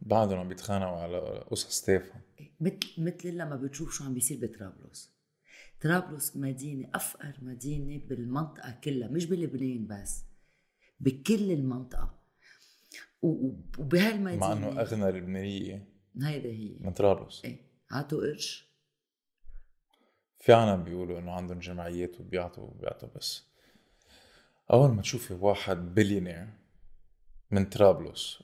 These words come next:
Speaker 1: وطرابلس مثل ما عم تقول في حالة تعتير، وهو he's a billionaire،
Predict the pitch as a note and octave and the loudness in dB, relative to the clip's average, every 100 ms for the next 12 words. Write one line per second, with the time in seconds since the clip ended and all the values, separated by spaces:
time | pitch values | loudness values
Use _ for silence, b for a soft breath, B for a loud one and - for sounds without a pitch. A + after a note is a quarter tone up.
0 | _ G#2+ F#2 F#2+ - G#2 G#2 F#2+ F#2 F2+ | _ -2 -2 -2 -4 4 4 4 -4 -4
1 | - - - _ _ A2 - F#2+ F2+ - | -4 -4 -8 _ _ -14 -4 -2 -2 -4
2 | - - - F#2+ - - - - - G2 | -8 -8 -6 -6 -6 -12 -10 -8 -6 0
3 | A2 G#2+ G2 F#2 F2 F#2 F2+ F2 F2 | 0 2 0 -2 -2 -2 -4 -6 -10